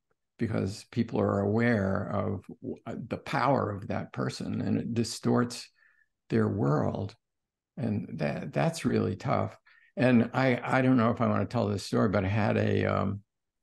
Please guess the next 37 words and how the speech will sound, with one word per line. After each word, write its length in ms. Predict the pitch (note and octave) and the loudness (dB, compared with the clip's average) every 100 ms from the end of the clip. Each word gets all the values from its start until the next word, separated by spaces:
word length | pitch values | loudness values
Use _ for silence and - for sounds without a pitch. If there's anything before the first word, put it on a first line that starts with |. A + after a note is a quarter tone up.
| _ _ _ _ - | _ _ _ _ -2
an 100 | A#2 | 0
experience 720 | - - C#3+ C#3+ D3+ C#3 - | -2 -4 2 4 4 4 2
with 140 | A#2+ | -2
that 240 | - G#2+ - | 0 0 2
early 380 | B2+ C#3+ B2+ A#2 | 2 4 6 6
on 180 | A2+ G#2 | 4 2
in 80 | |
my 280 | G2+ G2 G#2+ G#2 | 2 0 -4 -4
career 560 | - G#2+ C#3 G#2 G2+ | 0 2 4 2 2
where 200 | G#2 G#2+ | 0 2
I 80 | G#2 | 2
had 300 | G#2 G#2 F2+ | 2 0 0
that 200 | F2+ G#2+ - _ | -2 -4 -10 _
kind 180 | - G#2+ | -4 -2
of 220 | F#2+ G2 - _ - | -2 -4 -14 _ -6
celebrity 880 | - A2 G#2+ G#2 A2 G2 F#2 F#2 _ _ _ G#2 | 0 2 2 2 0 0 -2 -6 _ _ _ 0
dangled 440 | G2+ A2+ G#2+ G2 | 2 4 2 2
in 140 | G2 | 0
front 300 | F#2 - G2 | 0 0 0
of 100 | G2 | 0
me. 160 | G2 - | -2 -2
And 240 | G#2 F#2+ | -2 -2
I, 240 | E2+ G2 G#2+ - | -2 -4 -4 -6
I 80 | - | -4
just 340 | G#2 G#2+ - - | -4 -6 -10 -16
said, 260 | - - G2 - - - _ _ _ - | -10 -8 -8 -12 -20 -20 _ _ _ -8
you 140 | - | -2
know, 260 | G2+ F#2+ G2+ | 0 0 -2
I'm 320 | G#2+ G#2 G#2 G#2+ - - - | -2 -2 -2 -4 -10 -12 -12
<laughs> 260 | - B2 | -12 -2
back 240 | A2+ A2 - | 0 0 0
to 80 | |
my, 400 | A2 G#2+ G#2+ G#2 - | 0 2 2 0 -2
uh, 300 | A2 G#2+ A2 G2+ _ _ _ _ - | 0 0 0 -4 _ _ _ _ -4
trauma 340 | A#2 A#2+ A#2 | 0 4 4
story. 720 | G#2+ - A2 G#2+ A2+ A2+ - - | 2 0 0 2 2 0 -2 -4
I, 280 | - - | -6 -8